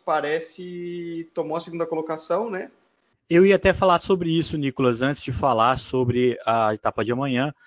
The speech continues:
Speaker 2: O papel da Ineos nessa etapa, eles colocaram três ciclistas importantes na fuga. O Carapaz fez segundo, o Sivakov fez quarto,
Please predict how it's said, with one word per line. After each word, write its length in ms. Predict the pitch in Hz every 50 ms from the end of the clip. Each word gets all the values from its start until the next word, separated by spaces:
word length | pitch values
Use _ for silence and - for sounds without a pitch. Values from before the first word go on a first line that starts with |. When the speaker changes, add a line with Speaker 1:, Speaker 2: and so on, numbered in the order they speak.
| _ _ _ _ _
Speaker 2:
O 160 | - 135 127
papel 320 | - 160 - - 147 156
da 160 | 160 160 147
Ineos 340 | 143 147 160 156 147 131 113
nessa 300 | - 131 - - 127 117
etapa, 560 | 113 - - 110 107 120 123 - 143 139 139
eles 180 | 135 123 123 -
colocaram 400 | - - 127 - - 120 120 117
três 300 | - - 123 135 156 -
ciclistas 480 | - 143 123 - 127 120 - - 120 110
importantes 640 | 120 113 - 120 101 - - 123 127 143 - -
na 100 | 127 113
fuga. 420 | - - - 123 131 135 139 143 127 _ _ _ _
O 80 | - 101
Carapaz 460 | - 120 113 104 - - 143 139 -
fez 140 | - 131 -
segundo, 380 | - 113 104 120 131 139 139
o 40 | 127
Sivakov 560 | - - 120 117 110 - - 131 135 139 135
fez 320 | 120 - - 131 117 - -
quarto, 500 | - - 107 113 127 127 - - -